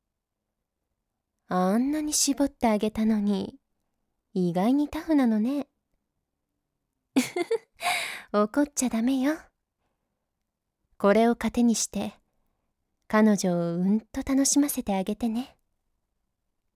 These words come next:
女の子はね、相手の男の子次第で大きく変わるから、たくさん愛してあげて、幸せにしてあげてちょうだい。そして、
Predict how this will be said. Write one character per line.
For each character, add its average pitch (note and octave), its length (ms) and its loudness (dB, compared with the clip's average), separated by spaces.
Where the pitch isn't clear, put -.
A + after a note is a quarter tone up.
女 A3 320 4
の G#3 120 0
子 - 100 -8
は E3+ 160 -4
ね、 G#3+ 400 -6
相 G3 220 4
手 B3 140 2
の A#3+ 160 4
男 B3+ 280 0
の B3+ 120 4
子 C4 100 0
次 C#4+ 160 2
第 B3 220 2
で F#3+ 160 -2
大 A3+ 240 0
き - 140 -14
く A#3+ 140 -4
変 G#3 140 -4
わ G#3+ 80 -2
る A3+ 120 -6
か A3+ 120 -12
ら、 G#3+ 320 -10
た F#3+ 140 -2
く - 80 -16
さ - 240 -4
ん G#3 220 0
愛 A3+ 160 2
し - 180 -8
て F#3 100 -6
あ F3+ 120 -6
げ G#3 140 -8
て、 - 220 -14
幸 G#3 400 0
せ A3 140 -4
に G#3+ 140 -2
し - 80 -10
て A3+ 100 -6
あ A3 80 -2
げ A3 140 -6
て A#3 120 -8
ち - 160 -6
ょ A3+ 100 -6
う A#3 40 -14
だ B3 140 -10
い。 D#4 100 -16
そ - 220 -4
し - 280 -8
て、 - 300 -12